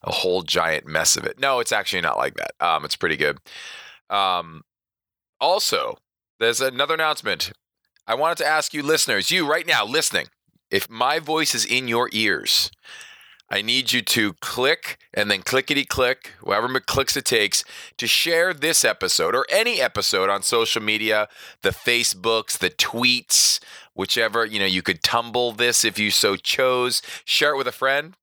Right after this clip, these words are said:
share it with a stranger, share it with an enemy. I don't care. Um, what it is, is, you know, we're independent.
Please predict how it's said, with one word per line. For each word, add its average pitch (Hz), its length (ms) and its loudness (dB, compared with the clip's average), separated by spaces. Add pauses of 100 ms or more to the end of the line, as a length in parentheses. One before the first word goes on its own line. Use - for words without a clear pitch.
(160)
share 98 260 2
it - 20 -2
with 87 100 0
a 90 40 -10
stranger, 123 520 0
share - 220 0
it - 20 -2
with 117 100 0
an 120 80 -2
enemy. 127 400 0
I 104 120 2
don't 120 160 -2
care. 135 420 0 (480)
Um, 98 400 0
what 190 140 0
it 185 80 2
is, 147 120 0
is, 123 140 -2 (100)
you 151 120 -2
know, 123 80 2
we're 147 160 2
independent. 85 500 -2